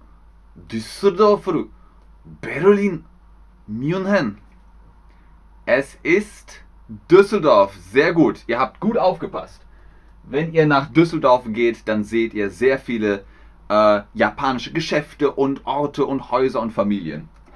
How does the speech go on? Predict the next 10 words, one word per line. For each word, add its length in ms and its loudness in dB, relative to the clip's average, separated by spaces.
Gibt 360 0
es 160 -8
ein 280 -4
Oktoberfest 920 2
in 140 -2
Japan? 580 0
Preisfrage. 720 -8
Was 240 -6
glaubt 400 0
ihr? 220 -10